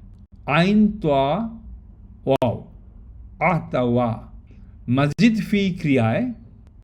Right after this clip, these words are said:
যেমন ফর্ম চারে হারফে ইল্লাত ওয়াও পরিবর্তিত হয়ে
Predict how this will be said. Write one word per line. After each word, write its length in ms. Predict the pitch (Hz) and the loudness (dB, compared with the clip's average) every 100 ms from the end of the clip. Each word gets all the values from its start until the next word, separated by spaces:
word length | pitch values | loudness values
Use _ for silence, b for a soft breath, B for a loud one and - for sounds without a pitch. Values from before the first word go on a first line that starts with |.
| - - - | -20 -16 -6
যেমন 360 | 123 151 143 131 | 2 2 2 0
ফর্ম 340 | 160 147 127 | 2 2 2
চারে 640 | 117 135 127 127 113 135 214 - - - | -2 0 2 2 2 0 -4 -10 -20 -8
হারফে 520 | - 190 170 208 175 | 0 2 2 0 0
ইল্লাত 360 | 156 147 143 139 | 0 0 -2 -2
ওয়াও 420 | 131 139 180 185 | -2 0 0 0
পরিবর্তিত 720 | 165 139 131 135 - 160 165 | -2 -2 0 -2 -2 -4 -2
হয়ে 440 | 135 135 127 202 | -2 0 0 -2